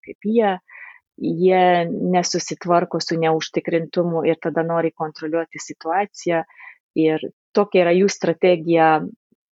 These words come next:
su savo nerimu, neužtikrintumu, nesaugumu tvarkytis, kad jie nepasitikė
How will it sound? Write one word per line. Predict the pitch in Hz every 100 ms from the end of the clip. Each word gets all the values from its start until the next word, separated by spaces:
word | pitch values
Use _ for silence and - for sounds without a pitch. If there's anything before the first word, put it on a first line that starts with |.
| _
su | 151 - - 170
savo | 175 170 170 160 156
nerimu, | 160 170 180 196 180 160 156 156
neužtikrintumu, | 156 151 - 160 147 156 180 175
nesaugumu | 165 156 - 156 175 170 -
tvarkytis, | - 151 - 269 - -
kad | 170
jie | 185 180
nepasitikė | 156 143 156 - _ - - -